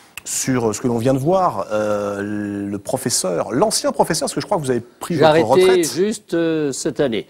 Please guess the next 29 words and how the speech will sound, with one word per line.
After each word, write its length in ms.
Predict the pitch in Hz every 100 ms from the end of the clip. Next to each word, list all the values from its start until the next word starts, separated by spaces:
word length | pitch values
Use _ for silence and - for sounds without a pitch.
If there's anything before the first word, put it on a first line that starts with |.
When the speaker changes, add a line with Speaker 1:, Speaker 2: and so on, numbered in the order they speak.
| _ -
Speaker 2:
Ah, 60 | -
c'est 120 | -
pas 120 | -
une 80 | 90
retraite, 560 | 101 120 - 156 101 -
j'écris 600 | - 117 - - 170 123
tout 100 | -
ça, 240 | - -
je 80 | 123
suis 80 | -
en 80 | 90
pleine 260 | - 143
activité. 680 | 113 - 101 110 - 151 - - - -
Mais 80 | 156
j'ai 140 | 135
arrêté 320 | 135 147 190
cette 280 | 170 156 131
année 260 | 104 98 131
parce 260 | 131 -
que, 160 | - 127
bah, 320 | 123 127 117
j'étais 260 | 113 - 117
un 60 |
petit 200 | 107 -
peu 200 | - 110
fatigué. 840 | 107 120 - 101 98 90 101 110 - - -
Ça 140 | 127
devenait 240 | 143 156
violent. 640 | 160 175 180 156 147 117